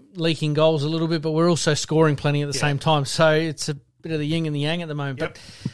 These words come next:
Speaker 1: But, uh, Newcastle Jets, we play this week away, and then obviously back at, um, Cooper Stadium the following week. Uh, gotta consolidate this, uh, good run at the moment as well.
Speaker 2: Yeah, it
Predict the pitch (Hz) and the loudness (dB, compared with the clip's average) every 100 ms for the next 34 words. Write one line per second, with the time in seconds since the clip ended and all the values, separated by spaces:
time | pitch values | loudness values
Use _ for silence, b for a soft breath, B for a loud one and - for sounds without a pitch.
0 | B 202 220 233 240 240 240 226 233 185 | B 4 4 4 0 4 4 4 0 0
1 | 208 214 - 190 - 180 175 170 185 175 | 0 0 -2 -4 0 2 2 -2 -4 -4
2 | 165 160 175 190 180 170 170 165 151 143 | -2 0 2 0 -2 -6 -8 -8 -8 -8
3 | - 139 139 135 - 139 - - 135 131 | -8 -8 -6 -8 -8 -10 -10 -10 -8 -8
4 | 131 123 131 _ _ - - - 151 127 | -10 -12 -16 _ _ -20 -20 -6 -4 -2
5 | - 127 135 135 123 120 131 127 123 127 | -4 -2 -2 -4 -6 -8 -6 -6 -4 -4
6 | 143 - 143 131 - b b b b b | -6 -6 -6 -6 -8 b b b b b
7 | 196 202 143 - 147 143 135 147 - - | -4 -2 -2 0 0 2 0 -2 -6 -6
8 | - 135 135 131 131 - 156 135 139 139 | -6 -2 -2 0 -4 -6 -6 -2 2 2
9 | 147 151 131 135 131 127 117 135 127 _ | 0 -2 -4 -4 -4 -6 -6 -6 -6 _
10 | _ _ _ _ _ _ _ 165 175 175 | _ _ _ _ _ _ _ -6 -4 -4
11 | - 104 | -8 -18